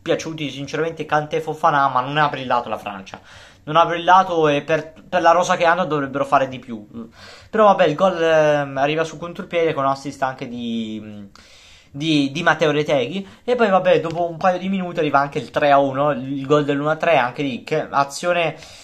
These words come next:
partita dalla destra con Cambiaso che ancora una volta cambia il gioco, Cambiaso davvero da sette e mezzo, otto in pagella stasera.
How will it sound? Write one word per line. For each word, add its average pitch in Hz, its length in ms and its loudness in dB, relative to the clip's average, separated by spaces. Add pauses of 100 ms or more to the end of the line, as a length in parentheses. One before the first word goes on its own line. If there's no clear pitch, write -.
(280)
partita 180 420 2
dalla 160 240 4
destra 180 320 0
con 156 140 -6
Cambiaso 160 420 -4
che 160 100 -8
ancora 156 380 -2
una 226 140 2
volta 220 280 0
cambia 175 260 -4
il 156 100 -8
gioco, 180 560 -2
Cambiaso 139 400 -2
davvero 123 400 -2
da 113 280 2
sette 127 280 -6
e - 20 -2
mezzo, 127 300 -4
otto 127 180 -8
in 123 80 -10
pagella 123 380 -4
stasera. 117 600 -4